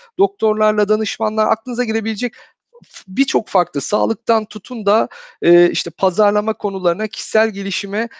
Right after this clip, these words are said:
aklınıza gelebilecek birçok konuda eğitimler yaptık. Bunların hepsine YouTube kanalımıza ulaşabilirsiniz. Abone değilseniz mutlaka abone olun ve bu videoları izlerken de videoları beğenmeyi, yorum yapmayı unutmazsanız çok seviniriz.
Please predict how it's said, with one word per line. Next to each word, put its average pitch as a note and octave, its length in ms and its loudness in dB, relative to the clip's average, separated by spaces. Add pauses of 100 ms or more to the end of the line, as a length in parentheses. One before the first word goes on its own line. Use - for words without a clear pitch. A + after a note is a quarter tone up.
(100)
aklınıza G#3+ 360 -2
gelebilecek G3+ 420 0
birçok A3+ 340 -6
konuda F3 260 -2
eğitimler D3+ 420 -2
yaptık. C3 340 -2
Bunların G#3 220 -4
hepsine A#3 340 -4
YouTube G#3 360 -6
kanalımıza F#3+ 380 -2
ulaşabilirsiniz. G3 840 -4
Abone G3+ 320 0
değilseniz G#3 400 -2
mutlaka G3 440 -2
abone F3 320 0
olun F3+ 300 -4 (320)
ve D#3 120 2
bu G3+ 120 -2
videoları G3 400 0
izlerken F3+ 640 0
de E3 100 -2
videoları F3+ 460 0
beğenmeyi, F3 500 2
yorum F3+ 300 -2
yapmayı F3 360 -2
unutmazsanız F3 520 -4
çok G3 200 -2
seviniriz. G#3 540 -2